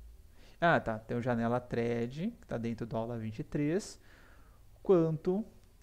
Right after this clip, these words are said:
eu tenho o E Z três, o E Z três é gráfico também?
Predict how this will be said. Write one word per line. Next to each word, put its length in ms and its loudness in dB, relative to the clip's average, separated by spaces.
eu 160 0
tenho 640 -4
o 200 -4
E 80 -4
Z 160 -6
três, 960 -6
o 40 -12
E 40 -10
Z 120 -12
três 280 -8
é 60 -8
gráfico 340 -10
também? 340 -10